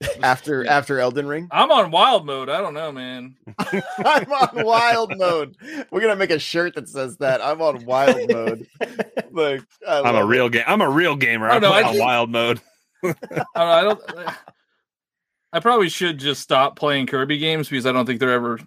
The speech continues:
Speaker 2: they're not for me. They're, um, man, I gotta be careful with what I say.
Speaker 4: <laughs> I'm, I'm excited to have some,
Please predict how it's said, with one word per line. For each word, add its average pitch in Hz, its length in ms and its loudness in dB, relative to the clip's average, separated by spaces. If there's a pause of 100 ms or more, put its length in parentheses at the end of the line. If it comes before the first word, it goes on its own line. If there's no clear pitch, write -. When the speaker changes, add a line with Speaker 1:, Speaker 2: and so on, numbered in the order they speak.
(120)
Speaker 2:
they're 131 100 -2
not 127 260 2
for 127 300 -2
me. 165 320 -2 (1800)
They're, 123 280 2
um, 110 440 0 (2250)
man, 120 160 0
I 120 80 4
gotta 117 160 2
be 113 120 -8
careful 123 420 0
with 117 100 -8
what 120 160 0
I 120 80 0
say. 120 320 -2 (340)
Speaker 4:
<laughs> - 300 -16
I'm, 240 220 2 (340)
I'm 240 160 4
excited 180 400 4
to 151 80 4
have 131 340 2
some, 123 540 0